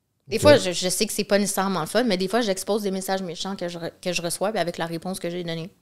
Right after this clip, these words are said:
Speaker 2: OK.
Speaker 1: Je sais que, genre, c'est plate, là, je devrais cacher les noms et tout, mais en même temps, je me dis, « Garde, c'est public, t'as voulu faire ta,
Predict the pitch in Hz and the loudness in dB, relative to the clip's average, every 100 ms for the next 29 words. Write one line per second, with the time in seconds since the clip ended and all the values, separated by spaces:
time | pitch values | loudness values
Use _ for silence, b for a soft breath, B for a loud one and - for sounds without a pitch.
0 | _ _ _ _ _ _ - 107 104 - | _ _ _ _ _ _ -4 -2 -2 -6
1 | - _ _ _ _ _ 185 - 233 185 | -20 _ _ _ _ _ -6 -4 0 0
2 | 175 175 160 - 160 160 156 202 208 190 | 0 -4 -6 -8 -8 -6 -6 -4 -6 -6
3 | 170 165 170 175 165 190 190 175 175 190 | -8 -6 -4 -4 -4 -4 -4 -4 -8 -12
4 | 185 - 294 185 180 208 196 180 196 196 | -20 -16 -6 -4 -4 -4 -6 -6 -6 -6
5 | - - 175 190 - 196 180 185 202 196 | -6 -12 -18 -20 -12 -10 -8 -12 -14 -14
6 | 190 175 160 | -4 -2 -2